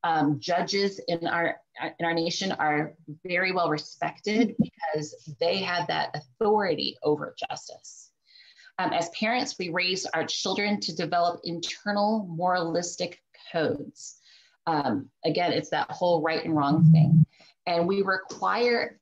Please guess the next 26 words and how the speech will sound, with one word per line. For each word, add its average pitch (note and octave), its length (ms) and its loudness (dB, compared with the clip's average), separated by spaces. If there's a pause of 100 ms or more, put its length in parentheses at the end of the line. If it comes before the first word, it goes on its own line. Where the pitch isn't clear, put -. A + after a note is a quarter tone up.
(100)
action - 880 -4 (460)
to E3 160 -4
demonstrate F3 960 -2
belief. D3 560 0 (400)
You E3 80 -2
know, E3 60 0
some E3+ 200 -2
churches F#3 460 -4 (100)
ask E3 280 -4
somebody E3 400 -2 (100)
to E3+ 280 0 (300)
walk D#3 300 0
down F#3 240 -2
the G3 180 0
aisle F#3+ 600 -2
to E3+ 120 -6
demonstrate D3 560 0
their D#3 140 -6
faith. - 360 -6 (160)
Um, D#3 360 0 (100)
we F#3 440 -6 (160)
focus G#3+ 380 0
on F3+ 200 -2
baptism F3 640 -6
because D#3+ 220 -10
the D3+ 120 -4